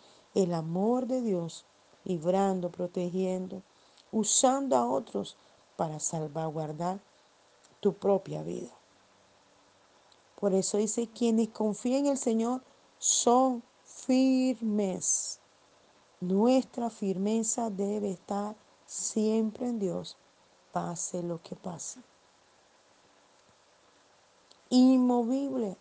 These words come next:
ante cualquier circunstancia. Debemos ser inmovibles. Hoy creemos, mañana no creemos. Hoy creemos, ma-, no, no, no, no, no. Esa no es una fe inmovible. Debemos creer aunque pase lo que pase.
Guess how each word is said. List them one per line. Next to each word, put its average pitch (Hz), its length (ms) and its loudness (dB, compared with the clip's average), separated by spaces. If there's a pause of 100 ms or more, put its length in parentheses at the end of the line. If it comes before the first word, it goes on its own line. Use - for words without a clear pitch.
ante 262 600 -2
cualquier 269 720 -2
circunstancia. 233 1300 -6 (460)
Debemos 214 720 2
ser 214 300 0
inmovibles. 240 800 -2 (300)
Hoy 202 160 4
creemos, 247 500 4
mañana 190 400 0
no 202 160 -2
creemos. 180 400 -2
Hoy 202 80 -2
creemos, 233 420 -2
ma-, 196 160 -4
no, 190 220 2
no, 175 120 -2
no, 160 160 -4
no, 151 140 -6
no. 160 180 -8 (400)
Esa - 400 0
no 214 360 2
es 302 180 -2
una 190 260 -2
fe - 300 -4
inmovible. 170 800 -4 (800)
Debemos 202 600 -2
creer 220 480 0
aunque 208 340 0
pase 208 480 -8
lo 190 200 -8
que 208 120 -8
pase. - 420 -10